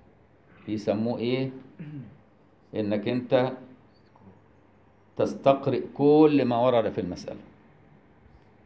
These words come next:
الوهابية مشكلته ما عندهمش هذا العلم الاستقرائي،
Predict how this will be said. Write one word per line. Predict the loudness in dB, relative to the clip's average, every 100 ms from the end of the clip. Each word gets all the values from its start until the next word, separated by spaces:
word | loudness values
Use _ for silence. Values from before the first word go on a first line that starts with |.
| -8
الوهابية | -2 0 2 2 2 2
مشكلته | 0 -2 0 0 0
ما | 0
عندهمش | 0 -2 0
هذا | 0 2
العلم | 0 0 0 -2
الاستقرائي، | -6 -8 -10 -4 -2 -2